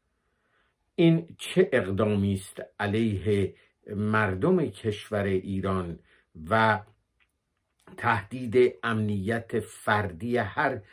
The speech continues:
شهروند ایرانی در راستای سیاست‌های سرکوبگرانهٔ خامنه‌ای که اخ-، پزشکیان این گونه با اون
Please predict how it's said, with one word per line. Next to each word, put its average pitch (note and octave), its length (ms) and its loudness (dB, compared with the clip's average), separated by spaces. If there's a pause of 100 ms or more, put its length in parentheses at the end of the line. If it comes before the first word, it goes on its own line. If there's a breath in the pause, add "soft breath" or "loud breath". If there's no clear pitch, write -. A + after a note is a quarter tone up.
(200 soft breath)
شهروند G#2+ 960 -2 (320)
ایرانی F#2 600 -4
در G#2+ 280 -4
راستای F#2+ 760 -4
سیاست‌های F#2 1120 -6 (320 loud breath)
سرکوبگرانهٔ F#2+ 1500 -2
خامنه‌ای F#2 1040 -4 (460 soft breath)
که E3+ 440 0
اخ-، - 320 -8 (180)
پزشکیان F#2 840 -6 (180)
این G#3 280 -2
گونه A#2 380 -2
با G#2 160 -2
اون F#2 420 -4